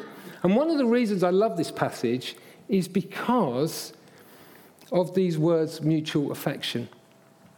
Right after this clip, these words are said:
Whenever I read it, I mean, everything else looks like normal. You know, you expect it to be there. You expect Peter to say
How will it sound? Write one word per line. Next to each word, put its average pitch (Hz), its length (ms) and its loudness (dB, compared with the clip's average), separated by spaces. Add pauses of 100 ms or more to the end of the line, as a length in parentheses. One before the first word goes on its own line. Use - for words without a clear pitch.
(640)
Whenever 285 280 2
I 285 80 2
read 269 400 2
it, 117 240 -2
I - 40 0
mean, 226 160 4
everything 311 520 2
else 247 360 2
looks 220 320 0
like 208 220 2
normal. 202 500 2
You 190 100 4
know, 202 100 4
you 214 180 4
expect - 560 -2
it 208 80 -2
to 226 80 0
be 233 240 2
there. 131 160 2
You 180 120 2
expect - 400 0
Peter 269 300 0
to 180 140 0
say 190 480 2